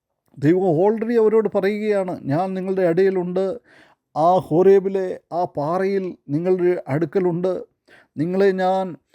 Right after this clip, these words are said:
മിസ്രയീമിൽ കാത്തു സൂക്ഷിച്ചു. ആ ബാധകളാൽ മുഖാന്തരം നിങ്ങളെ ഞാൻ വിടുവിച്ചു. മാത്രമല്ല,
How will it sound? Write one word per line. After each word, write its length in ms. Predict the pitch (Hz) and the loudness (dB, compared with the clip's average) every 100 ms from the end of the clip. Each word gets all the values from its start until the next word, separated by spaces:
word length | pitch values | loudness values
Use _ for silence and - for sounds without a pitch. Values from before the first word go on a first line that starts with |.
| - | -8
മിസ്രയീമിൽ 560 | 139 127 180 190 190 190 | -6 0 4 4 2 -4
കാത്തു 400 | 165 143 160 - 190 | -2 0 -2 0 -2
സൂക്ഷിച്ചു. 540 | 180 170 185 156 190 - - _ _ _ | -2 -2 -2 -2 -4 -4 -14 _ _ _
ആ 100 | - 151 175 | 0 2 2
ബാധകളാൽ 680 | 147 135 180 202 190 190 185 180 | 0 2 2 2 2 4 2 0
മുഖാന്തരം 540 | 156 165 190 185 190 | -4 -2 -2 -4 -6
നിങ്ങളെ 280 | 165 170 185 | -6 -4 -4
ഞാൻ 180 | 185 180 170 | -4 -4 -4
വിടുവിച്ചു. 500 | 151 175 180 - 196 - _ _ _ - | -4 -2 -4 -4 -4 -6 _ _ _ 0
മാത്രമല്ല, 560 | 147 160 190 185 185 | 0 0 0 0 0